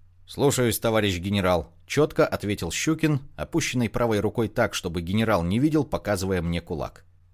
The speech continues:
"Спасибо большое, Виктор Владимирович", заулыбался я. "А вот это ещё раз увижу, выдеру тебя, как Сидорову козу",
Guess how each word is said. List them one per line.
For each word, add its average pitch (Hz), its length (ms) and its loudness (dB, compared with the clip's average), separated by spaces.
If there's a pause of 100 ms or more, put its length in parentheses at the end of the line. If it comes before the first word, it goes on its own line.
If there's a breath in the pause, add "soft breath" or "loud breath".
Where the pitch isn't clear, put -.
(240)
"Спасибо 185 520 -2
большое, 143 420 2
Виктор 143 300 0
Владимирович", 95 800 -2
заулыбался 98 680 2
я. 76 240 -2 (680)
"А 85 160 -4
вот 139 200 0
это 180 220 0
ещё 160 380 4
раз 143 200 4
увижу, 147 560 0
выдеру 143 520 2
тебя, 101 260 0
как 113 180 -2
Сидорову 139 480 4
козу", 104 500 4